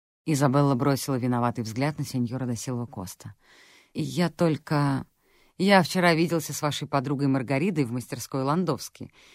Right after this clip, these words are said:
и невольно подслушал, о чем она мило болтала с молодым помощником профессора. Рассказывала ему о том, что вы часто вдвоем с ней обедаете в кафе Клозери де Лила". У Изабеллы моментально душа ушла в пятки. Сеньор да Силва Коста увидел ее испуганное выражение лица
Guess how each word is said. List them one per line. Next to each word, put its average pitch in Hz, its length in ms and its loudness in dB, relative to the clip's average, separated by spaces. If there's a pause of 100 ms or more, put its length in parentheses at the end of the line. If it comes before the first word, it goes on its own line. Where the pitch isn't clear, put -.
(200)
и 135 80 2
невольно 147 600 4
подслушал, 147 640 -2
о 139 80 2
чем 147 260 -2
она 156 140 0
мило 131 300 0
болтала 143 480 0
с - 80 -12
молодым 131 420 -2
помощником 143 640 -2
профессора. - 720 -10 (600)
Рассказывала 147 580 4
ему 139 220 4
о 135 60 2
том, 175 280 2
что - 160 -4
вы 135 100 0
часто 151 320 0
вдвоем 123 380 0
с - 140 -8
ней 139 180 2
обедаете 143 460 0
в - 80 -12
кафе 120 300 -6
Клозери 120 400 -4
де 110 120 -6
Лила". 127 400 -8 (840)
У 123 80 2
Изабеллы 131 520 2
моментально 131 680 4
душа 120 340 -4
ушла 123 240 -6
в - 80 -16
пятки. - 480 -12 (540)
Сеньор 135 420 2
да 123 140 -2
Силва 123 260 -6
Коста 143 380 -6
увидел 123 320 -4
ее 117 160 0
испуганное 120 480 -2
выражение 120 480 -4
лица 180 420 -6